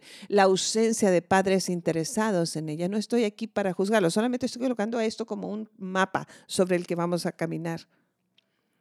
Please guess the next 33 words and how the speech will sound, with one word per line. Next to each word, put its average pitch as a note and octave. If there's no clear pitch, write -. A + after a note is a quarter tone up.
Veo F#3
a F#3
estos F#3+
padres G#3
en F#3+
esta F#3+
generación F#3+
como F#3
estas A3
lagartijas F#3+
en F#3+
invierno. E3+
¿Usted F#3+
las F#3+
ha F3+
visto? F3
¿Ha D#3+
visto E3+
lagartijas G#3+
en G#3
invierno? F3+
Eh, F#3+
sobre A#3
todo A3
si, D#3+
si E3
el D#3+
invierno E3+
es D#3
frío G#3
donde D3+
usted F3+
vive, G3+